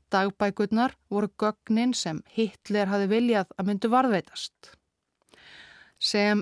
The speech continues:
leið á árið nítján hundrað og áttatíu og Heidemann grúskaði meira, var hann æ sannfærðari um að hann hefði í raun og veru handleikið dagbók Adolfs Hitlers hjá safnaranum Stiefel í Stuttgart.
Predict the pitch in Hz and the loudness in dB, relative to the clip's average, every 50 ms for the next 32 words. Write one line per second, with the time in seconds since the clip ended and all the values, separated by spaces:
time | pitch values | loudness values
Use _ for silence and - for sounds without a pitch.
0 | - 208 202 208 226 254 269 220 226 220 208 208 - - 220 220 226 226 214 220 | 0 0 0 2 2 2 2 4 4 4 4 2 2 2 2 2 4 2 2 2
1 | 226 - 233 214 208 214 190 208 214 208 208 208 196 - 208 196 - - 208 202 | 0 0 0 0 0 0 0 0 0 2 2 0 0 -2 -4 -4 -2 -2 0 2
2 | 214 233 240 214 180 - - - - 202 208 202 - 202 208 214 214 208 - - | 2 4 2 2 0 -2 -4 -4 -2 -2 -2 0 0 0 2 2 2 0 -2 -4
3 | _ - 226 220 226 233 - - - 226 214 208 202 196 202 202 202 208 226 254 | _ -2 -2 0 0 -2 -4 -4 -2 0 0 2 2 2 2 2 2 2 2 2
4 | 247 - - - - - - - - - _ - 214 214 220 208 - - 220 226 | 0 -2 -10 -20 -20 -20 -20 -20 -20 -10 _ 0 2 2 2 0 0 0 0 0
5 | 254 269 277 - - 247 240 240 220 - 226 220 214 202 214 214 214 214 226 196 | 2 0 0 0 0 0 0 0 0 0 0 0 2 0 0 0 2 2 2 2
6 | 185 170 156 147 - - - 202 196 196 180 214 233 233 220 240 233 208 180 - | 2 0 -2 -4 -6 -4 -2 0 0 2 2 0 0 0 2 2 2 2 0 -2
7 | - - - 190 196 208 226 233 226 226 202 160 180 185 190 196 202 247 254 - | -4 -4 -2 0 2 2 2 2 2 0 0 0 0 0 0 2 2 0 0 0
8 | - - - 202 202 208 175 - - 185 180 180 - - 170 151 - - 180 190 | -4 -4 -2 -2 -2 -2 -2 -4 -4 -2 -2 -2 -2 -4 -6 -6 -4 0 0 0
9 | 208 220 - - 202 180 - - - 185 202 220 - - 185 156 156 - - - | 0 0 -2 -4 -4 -4 -4 -2 -2 0 0 0 -2 -4 -4 -4 -4 -4 -2 -2
10 | 226 226 - - 240 240 240 - - - - - - - - - _ - 233 226 | -2 -4 -2 -2 0 0 0 -2 -4 -8 -12 -20 -20 -20 -20 -16 _ -4 -4 -2
11 | - - 240 233 - 240 233 226 220 226 220 196 - - - 208 190 - - 160 | 2 2 2 2 2 2 2 4 4 2 0 0 -2 -2 0 0 0 -2 -2 -2
12 | 156 160 - - 220 208 - - 196 156 - - - - - _ _ - - - | -4 -2 -4 -4 -6 -6 -4 -4 -6 -6 -6 -10 -14 -14 -14 _ _ -20 -20 -20